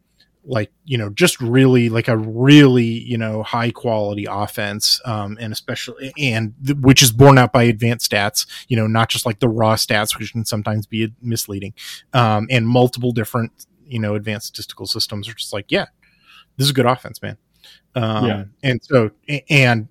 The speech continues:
Speaker 1: and not just a good offense, but punching way above its weight class. Um,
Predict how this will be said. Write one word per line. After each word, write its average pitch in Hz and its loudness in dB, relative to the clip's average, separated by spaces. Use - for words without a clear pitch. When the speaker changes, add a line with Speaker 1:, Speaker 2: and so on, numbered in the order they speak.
Speaker 1:
and 147 6
not 156 6
just 151 -2
a 131 -4
good 123 2
offense, 117 -2
but - -12
punching 120 -4
way 131 6
above 104 -6
its - -12
weight 110 -14
class. - -8
Um, 104 -6